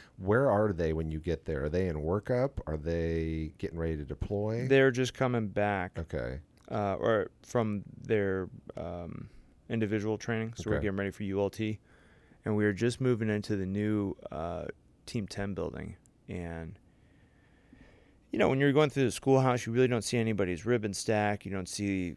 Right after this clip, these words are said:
Speaker 1: Mm-hmm.
Speaker 2: um, you know, the guys because you're seeing instructors. And
Speaker 1: Mm-hmm.
Speaker 2: sometimes instructors are there for a little bit longer than you might think.
Speaker 1: Okay.
Speaker 2: And,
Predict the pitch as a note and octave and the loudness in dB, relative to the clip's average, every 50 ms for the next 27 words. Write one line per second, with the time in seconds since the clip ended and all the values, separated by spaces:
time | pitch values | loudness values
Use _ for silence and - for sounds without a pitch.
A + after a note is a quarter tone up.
0 | - - D#2+ D#2 D2+ D2+ D2 - F2+ E2+ E2 D#2+ D#2 D#2 D#2 D2 C#2 - - - | -10 -12 -12 -10 -10 -8 -6 -4 -4 -2 -2 -2 -4 -6 -6 -8 -10 -10 -12 -16
1 | - _ _ _ _ _ _ G2+ G2 F#2+ F2 F2 D2+ D#2 F#2 G2 G#2 G2+ F2 D#2 | -18 _ _ _ _ _ _ -6 -4 -4 -4 -4 -4 0 0 2 2 2 2 0
2 | C#2+ - - - F2 - F2+ E2 D#2 E2+ E2 - - G#2 F#2+ E2+ D2+ - - - | -2 -6 -8 -10 -10 -8 -8 -8 -8 -8 -8 -6 -6 -4 -4 -6 -6 -8 -4 -2
3 | F#2+ F#2 F2+ - D#2 D#2 D2+ E2 D#2+ D#2 D#3+ F#3 G3+ - F#3+ F#3 E3 C3+ C3+ C3 | -2 -2 -2 -4 -8 -10 -8 -8 -6 -2 -2 -2 -2 -2 -2 -4 -2 -4 -6 -6
4 | - - C3+ C3 - - B2 A2 G#2+ A2 G#2 A2+ A2+ A2 - - A2+ G#2 G2 G2+ | -2 -2 -2 0 0 -2 -4 -2 -2 -2 0 0 0 0 0 -2 -4 -2 -2 0
5 | G#2+ A2 G#2+ G2+ G#2 G2 G2+ G#2 G2+ G2+ F#2+ F2 F#2+ F#2 F#2+ F#2 E2+ D#2+ - - | 0 0 2 2 0 0 0 0 0 -2 -2 -4 -4 -4 -4 -4 -6 -6 -8 -8
6 | - F#2+ D#2+ C#2+ - - - - E2+ D#2+ - - F#2+ F#2+ G2 F#2+ F#2+ F2+ F2+ F2 | -6 -6 -6 -8 -12 -18 -10 -8 -8 -8 -6 -6 -4 -2 -2 -2 -2 -4 -4 -8